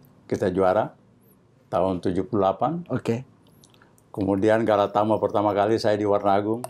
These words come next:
Speaker 2: Juara.
Speaker 1: Pernah juga juara.
Speaker 2: Oke.
Speaker 1: Kemudian, eh, Yanita Utama.
Speaker 2: Oke.
Speaker 1: Yanita itu pernah sampai juara antar klub juga,
Speaker 2: Oke.
Speaker 1: asean.
Speaker 2: Oh, asean?
Speaker 1: Ya.
Speaker 2: Iya.
Speaker 1: Kita pernah di Brunei juara.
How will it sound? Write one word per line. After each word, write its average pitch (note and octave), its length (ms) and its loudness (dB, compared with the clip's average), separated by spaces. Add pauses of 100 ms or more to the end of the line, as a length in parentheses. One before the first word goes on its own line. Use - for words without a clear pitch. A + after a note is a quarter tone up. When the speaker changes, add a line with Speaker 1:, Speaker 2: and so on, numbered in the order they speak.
(140)
Speaker 2:
Juara. A2+ 480 0
Speaker 1:
Pernah F2+ 240 0
juga F#2 160 2
juara. G2 440 0
Speaker 2:
Oke. A#2+ 360 -6 (1120)
Speaker 1:
Kemudian, A2+ 720 0 (360)
eh, G#2 240 2
Yanita G#2 360 2
Utama. A2+ 480 2 (120)
Speaker 2:
Oke. B2 400 -4
Speaker 1:
Yanita G2+ 440 0
itu G#2 160 0
pernah G#2+ 240 0
sampai G2+ 360 -2
juara G2+ 880 4
antar G2 380 -4
klub G#2 280 -2
juga, A2 360 -2 (120)
Speaker 2:
Oke. C3 180 -4
Speaker 1:
asean. C3+ 420 0 (400)
Speaker 2:
Oh, D#3+ 160 0
asean? C#3 440 -2
Speaker 1:
Ya. G2 320 0
Speaker 2:
Iya. A#2+ 320 -4
Speaker 1:
Kita G2 280 -2
pernah F2+ 200 -2
di F#2 120 -4
Brunei G#2 400 2
juara. G#2 400 0